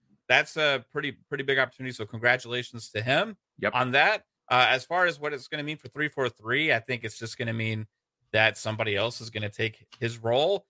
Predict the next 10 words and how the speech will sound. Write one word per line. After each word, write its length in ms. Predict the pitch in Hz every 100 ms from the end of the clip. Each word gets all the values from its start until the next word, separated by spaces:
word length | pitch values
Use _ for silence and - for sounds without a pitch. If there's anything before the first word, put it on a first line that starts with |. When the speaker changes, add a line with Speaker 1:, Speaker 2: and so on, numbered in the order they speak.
| _
Speaker 1:
But 120 | 135 131
ultimately, 520 | 165 170 170 160 147
Pong 460 | - 147 151 156
and 180 | 113 123 107
Ar-, 180 | 58 -
Archimedes 480 | 131 127 135 139 123
are 100 | 117
right 320 | 143 143 110 -
that 300 | 107 107 - _ _ _
it's, 480 | 120 120 110 -